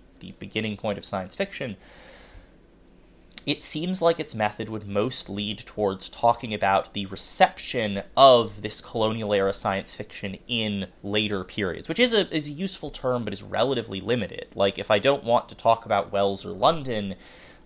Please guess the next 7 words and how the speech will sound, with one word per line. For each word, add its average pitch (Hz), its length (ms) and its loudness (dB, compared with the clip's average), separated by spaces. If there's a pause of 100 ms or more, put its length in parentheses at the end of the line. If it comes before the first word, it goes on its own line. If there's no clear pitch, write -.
(360)
I'm 127 240 -4
not 131 320 6
sure 127 420 -2
this 110 180 -4
has 110 160 -8
given 113 440 -6
me, 95 440 -6